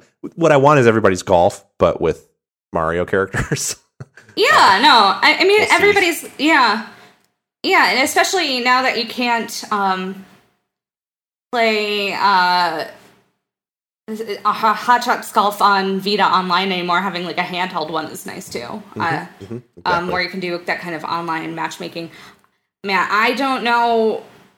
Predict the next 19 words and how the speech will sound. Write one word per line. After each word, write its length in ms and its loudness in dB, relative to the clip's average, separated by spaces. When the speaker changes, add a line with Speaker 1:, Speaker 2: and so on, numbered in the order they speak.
Speaker 2:
why, 360 4
but 280 2
v-, 280 -14
I 160 0
don't 220 -4
care 200 -2
about 280 -2
s-, 360 -16
sports 360 -6
very 120 -2
much, 220 -6
but 100 -4
I, 240 -2
video 360 -2
game 220 -6
golf 340 -6
is, 140 -10
like, 240 -10
my, 160 -12